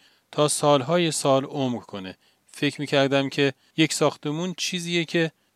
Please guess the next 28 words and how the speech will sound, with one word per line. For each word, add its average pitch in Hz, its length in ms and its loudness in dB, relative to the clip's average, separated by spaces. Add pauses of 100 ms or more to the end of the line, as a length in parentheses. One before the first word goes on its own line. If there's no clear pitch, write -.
بیش 190 260 -2
از 139 180 2
همه 135 320 0
چیز 120 280 -6
باید 107 320 -2 (100)
عمر 107 260 -8
بکنه. - 420 -20 (380)
اصلاً 196 320 4
فکر 190 320 0
نمی‌کردم 113 600 0
یه 131 120 0
روزی 120 240 -4
خونه‌هایی 113 480 -6
که - 120 -12
من 107 140 -6
می‌سازم 107 480 -6
خراب 104 480 -6
هم 95 200 -12
بشن. - 320 -12 (680)
ولی 165 160 2
می‌دونی 185 360 -4
الان 117 300 -6
چی - 180 -14
شده؟ 127 460 -6 (440)
اون 170 120 -6
خونه 147 340 -2
رو 156 120 -2
می‌بینی؟ 127 520 -6